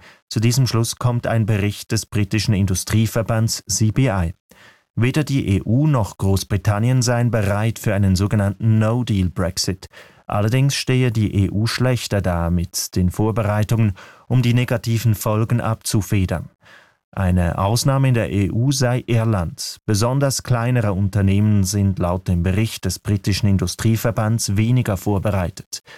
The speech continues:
Der Bericht beruht auf Umfragen bei unterschiedlich großen Unternehmen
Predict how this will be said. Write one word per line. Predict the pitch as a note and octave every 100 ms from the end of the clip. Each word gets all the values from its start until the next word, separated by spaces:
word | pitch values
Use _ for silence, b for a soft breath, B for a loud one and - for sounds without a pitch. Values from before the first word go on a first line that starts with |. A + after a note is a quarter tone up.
| B B B -
Der |
Bericht | - F2+ A2+ - -
beruht | G2 A2 G#2
auf | E2+ -
Umfragen | G#2 G#2 G2+ G#2 G2 A2+ G#2
bei | G#2 G#2+
unterschiedlich | A2 G#2 A2+ G#2+ G2+ G2 G#2+ -
großen | - G2 G#2+ G#2
Unternehmen | F#2+ F#2+ F#2+ F#2+ G#2 A#2